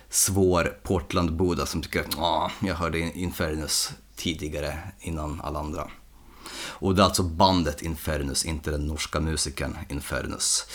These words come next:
Eh, de släppte en helt jävla fantastisk platta tvåtusen fjorton, nej, tvåtusen femton, som heter Grinding Christian Flesh.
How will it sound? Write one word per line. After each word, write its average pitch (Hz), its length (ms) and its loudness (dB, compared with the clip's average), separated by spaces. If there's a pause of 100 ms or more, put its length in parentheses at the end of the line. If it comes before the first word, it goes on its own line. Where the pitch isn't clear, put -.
(380)
Eh, 87 360 4
de 104 140 4
släppte 101 320 2
en 95 40 4
helt 90 220 2
jävla 80 160 2
fantastisk - 520 0
platta 78 280 -4
tvåtusen 80 1080 -4 (640)
fjorton, 104 1040 2
nej, 117 140 8
tvåtusen 101 360 2
femton, 95 440 4
som 82 140 0
heter 78 160 -2
Grinding 95 760 2 (120)
Christian 76 420 -2
Flesh. - 500 -2